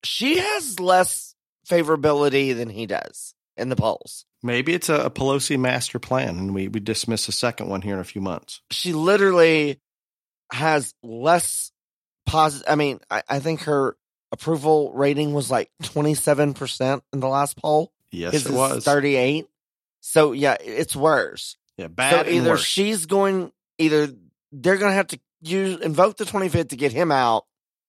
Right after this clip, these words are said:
Speaker 1: and make her the leader of the free world, which, Lord help us all. I mean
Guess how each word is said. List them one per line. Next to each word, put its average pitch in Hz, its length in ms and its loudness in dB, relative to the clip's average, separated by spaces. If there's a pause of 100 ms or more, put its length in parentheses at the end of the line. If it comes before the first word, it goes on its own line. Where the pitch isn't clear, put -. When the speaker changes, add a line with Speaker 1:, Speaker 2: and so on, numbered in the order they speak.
(380)
Speaker 1:
and 139 120 2
make 147 180 0
her 151 140 4
the 139 240 0 (380)
leader 135 380 2
of 120 180 -2
the - 60 -16
free 120 200 -4
world, 92 400 -2
which, 101 380 -10
Lord 82 360 -8
help 80 220 -12
us - 120 -10
all. 87 280 -2 (720)
I 117 160 0
mean 107 360 -4